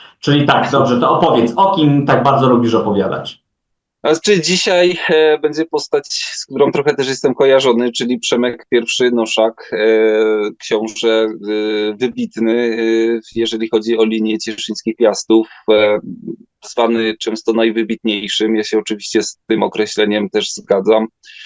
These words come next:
Speaker 2: dlatego że chyba nie było drugiego piasta w ogóle, któremu prawie cesarską godność udało się osiągnąć, e, więc, więc trochę dzisiaj też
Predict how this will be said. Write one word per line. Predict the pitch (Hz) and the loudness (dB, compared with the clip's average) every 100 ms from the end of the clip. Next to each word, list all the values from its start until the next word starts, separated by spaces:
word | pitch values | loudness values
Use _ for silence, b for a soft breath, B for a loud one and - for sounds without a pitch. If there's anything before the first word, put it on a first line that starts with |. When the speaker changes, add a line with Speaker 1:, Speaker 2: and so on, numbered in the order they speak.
| B B _ _ | B B _ _
Speaker 2:
dlatego | 117 131 123 131 | 0 0 2 2
że | 139 135 | 2 2
chyba | 135 127 | 2 2
nie | 131 | 2
było | 131 143 | 2 4
drugiego | 135 120 127 127 139 127 131 | 4 0 -2 0 2 2 0
piasta | 139 131 - 131 | 0 0 0 -2
w | |
ogóle, | 135 131 139 131 | -2 -4 -2 -2
któremu | - 135 127 123 - | 0 0 0 -2 0
prawie | 131 127 | 0 0
cesarską | 120 120 - 131 - - 127 | -4 -6 -4 -4 -2 -2 2
godność | 139 127 113 107 - | 2 0 -2 -2 -6
udało | 113 107 104 110 107 | -2 2 2 0 -4
się | - 107 | -4 -2
osiągnąć, | 113 - 101 98 113 131 - - - | -2 0 -2 0 0 -2 -4 -6 2
e, | 113 117 | 4 4
więc, | 110 117 117 - - | 2 -2 -2 -8 -2
więc | 113 110 - | -2 -2 0
trochę | 113 107 107 | -2 0 -6
dzisiaj | 107 - 107 | -6 -6 -2
też | - 110 | 0 -2